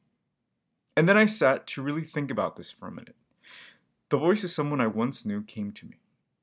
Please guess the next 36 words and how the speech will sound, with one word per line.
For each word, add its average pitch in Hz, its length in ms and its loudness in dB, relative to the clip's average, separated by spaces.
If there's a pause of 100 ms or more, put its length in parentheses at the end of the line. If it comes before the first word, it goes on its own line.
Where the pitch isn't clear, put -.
(240)
I 120 100 0
clearly 139 640 -4 (120)
heard 110 180 -8
his 104 140 -12
voice 92 320 -12
say, 92 300 -14 (680)
"Spumante, 180 680 4 (540)
learn 180 240 6
to 147 180 -4
eat - 140 -6
the - 40 -12
fish - 460 0
without - 240 0
choking 139 440 -2 (100)
on 107 100 -6
the 87 60 -10
bones." - 800 -12 (360)
Not 110 160 -6
sure 170 160 -12
why 151 100 -2
he 127 60 -6
called 104 240 -6
me 101 100 -4
Spumante, - 580 -12 (720)
but 165 100 4
it - 40 8
all 180 120 12
made 175 240 0
perfect 135 360 -4
sense 147 360 -10
then. - 220 -20 (680)
So, 123 460 0 (800)
even 180 260 4
though 190 180 6
this 170 300 2
is 147 220 -4